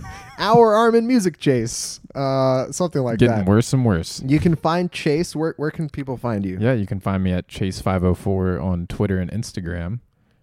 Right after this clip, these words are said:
Speaker 2: Um, that's really the only way I'm gonna be found.
Speaker 1: Fantastic. And,
Speaker 2: <laughs>
Speaker 1: uh, you can find me at Armin Hammer T V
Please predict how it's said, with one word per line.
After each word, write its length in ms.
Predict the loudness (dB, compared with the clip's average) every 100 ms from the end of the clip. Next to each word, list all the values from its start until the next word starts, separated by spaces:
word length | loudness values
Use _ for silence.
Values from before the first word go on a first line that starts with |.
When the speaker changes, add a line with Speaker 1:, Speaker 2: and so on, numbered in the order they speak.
| -12
Speaker 2:
Um, 520 | -8 -6 -6 -6 -10 -14 _ _
that's 160 | -16 -10
really 220 | -6 -6
the 80 | -4
only 160 | -4 -4
way 160 | -6
I'm 120 | -6 -6
gonna 160 | -6
be 140 | -8 -12
found. 360 | -12 -14 -16 -12
Speaker 1:
Fantastic. 840 | -2 0 2 2 2 -4 -14 -14 -6 6
And, 320 | 8 10 8
Speaker 2:
<laughs> 0 |
Speaker 1:
uh, 440 | 8 8 6 4 2
you 140 | 0
can 120 | -2 -2
find 300 | -2 -4 -2
me 240 | -2 -2 -6
at 180 | -10 -6
Armin 240 | -4 -4
Hammer 260 | -4 -4 -6
T 200 | -6 -6
V 300 | -4 -6 -8